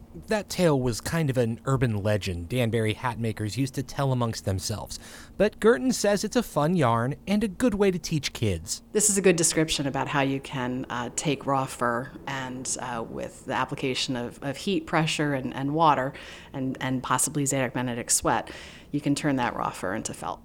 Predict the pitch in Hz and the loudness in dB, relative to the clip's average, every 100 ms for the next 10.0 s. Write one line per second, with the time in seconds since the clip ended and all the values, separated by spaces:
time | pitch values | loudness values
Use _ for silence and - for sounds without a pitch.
0 | - 156 196 196 - - 247 - 180 156 | -12 -4 -4 -4 -10 -4 -2 0 2 2
1 | 120 123 107 - 170 240 - 226 220 - | 2 0 0 -2 -4 -4 -4 -4 -2 -4
2 | - - 233 226 240 285 277 269 254 240 | -8 -10 -16 -12 -2 2 6 6 4 0
3 | 127 120 101 - - 135 135 131 190 185 | 2 0 0 -6 -12 -6 -4 -2 2 4
4 | 170 170 156 139 82 - - 196 185 175 | 6 6 4 2 -4 -10 0 6 6 6
5 | 165 156 143 123 120 123 160 156 - 147 | 6 6 4 0 -4 -2 0 2 0 -2
6 | 143 - - - 151 143 143 - 165 160 | -4 -14 -14 2 4 6 4 4 4 6
7 | 151 147 147 147 151 135 113 - - 143 | 6 2 -2 -4 -2 -2 -2 -6 -4 0
8 | 143 139 - - 190 147 143 147 - 220 | 2 0 -4 0 4 4 2 -2 -4 0
9 | 196 147 165 151 147 147 - 135 131 147 | 2 0 -2 -2 -2 0 0 0 -2 -4